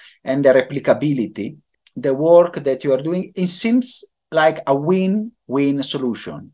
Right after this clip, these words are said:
It's good for the pocket, it's good for the environment. And, you know, you, you prevent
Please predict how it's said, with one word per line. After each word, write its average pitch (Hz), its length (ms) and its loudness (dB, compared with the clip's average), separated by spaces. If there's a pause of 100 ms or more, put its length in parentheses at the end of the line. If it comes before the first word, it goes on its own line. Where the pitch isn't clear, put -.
It's 139 160 -6
good 208 240 -4
for - 160 -4
the 170 120 -4
pocket, 220 420 4 (180)
it's 147 120 -16
good 233 180 -2
for 196 160 -2
the 151 100 0
environment. 107 760 -2 (680)
And, 147 480 -4
you 170 80 -8
know, 156 120 -2
you, 135 220 -2
you 175 140 -4
prevent 185 680 2